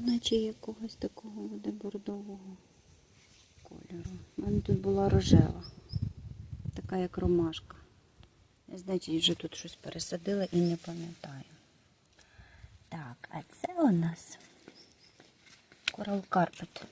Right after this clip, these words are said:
Очіток. І от з, з мого насіннячка квітують квіточки. Колеусів тут забагато я дала.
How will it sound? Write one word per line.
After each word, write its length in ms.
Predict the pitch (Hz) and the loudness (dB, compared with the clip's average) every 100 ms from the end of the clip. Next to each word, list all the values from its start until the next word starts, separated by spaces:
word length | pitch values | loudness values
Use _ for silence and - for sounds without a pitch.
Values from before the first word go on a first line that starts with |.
| - _ - - - _ _ | -20 _ -20 -20 -20 _ _
Очіток. 580 | 202 185 - - - 185 - - - - - - - - _ _ _ _ - _ _ _ - - - _ _ - - - - - | -14 -10 -10 -10 -12 -16 -16 -20 -20 -20 -20 -20 -20 -20 _ _ _ _ -20 _ _ _ -20 -20 -20 _ _ 2 2 2 -10 -12
І 140 | 240 202 | -8 -4
от 200 | 196 180 | -4 -4
з, 60 | 185 - - - - _ | -6 -10 -20 -20 -20 _
з 80 | 190 | -12
мого 360 | 185 196 190 196 | -6 -4 -2 0
насіннячка 960 | 190 185 - 170 175 175 175 - 190 - - _ _ _ _ _ _ _ - _ _ _ - | 2 0 -4 -8 -8 -8 -12 -16 -18 -18 -20 _ _ _ _ _ _ _ -20 _ _ _ -20
квітують 540 | - 202 - 196 190 - | -18 -18 -14 -14 -14 -16
квіточки. 600 | 226 202 - 226 - _ _ _ _ _ _ _ | -14 -14 -14 -16 -18 _ _ _ _ _ _ _
Колеусів 640 | - 208 196 190 190 - 185 | -10 -8 -4 -2 -2 -2 -4
тут 260 | - 185 | -2 0
забагато 680 | - 180 180 170 170 147 - | 0 2 2 2 -2 -4 -6
я 180 | 202 208 | -10 -8
дала. 420 | 202 202 226 226 | -2 -2 -2 -8